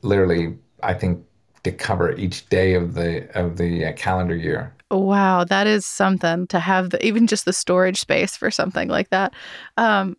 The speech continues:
Speaker 2: what is your favorite thing to can?
Speaker 1: My favorite thing to can is actually canning meats. Um,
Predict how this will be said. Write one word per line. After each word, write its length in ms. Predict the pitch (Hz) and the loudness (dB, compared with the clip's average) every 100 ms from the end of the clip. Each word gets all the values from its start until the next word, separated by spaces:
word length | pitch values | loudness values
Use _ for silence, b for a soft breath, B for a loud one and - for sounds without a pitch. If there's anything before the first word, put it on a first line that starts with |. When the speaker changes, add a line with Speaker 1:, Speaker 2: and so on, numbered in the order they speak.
| _ | _
Speaker 2:
what 260 | 208 240 269 | 0 2 4
is 180 | 285 247 | 4 4
your 300 | 214 202 202 | 2 2 2
favorite 460 | - 185 185 - | 0 0 2 -2
thing 460 | - 190 240 - 185 | 0 2 2 0 -8
to 100 | - | -10
can? 440 | - - - - 202 _ _ _ _ | -8 -6 -6 -6 -10 _ _ _ _
Speaker 1:
My 80 | 135 | 2
favorite 320 | 135 220 285 | 4 4 4
thing 140 | 247 143 | 4 4
to 60 | |
can 420 | - - 120 110 110 | 4 2 2 2 0
is 320 | 110 104 107 | 0 0 0
actually 400 | 120 160 - 127 | 0 0 0 -4
canning 640 | - - 120 110 107 127 120 | -4 0 2 2 0 -2 -2
meats. 640 | 101 101 80 - - - - | 0 2 0 -4 -12 -12 -6
Um, 480 | 101 95 95 95 | -2 0 0 0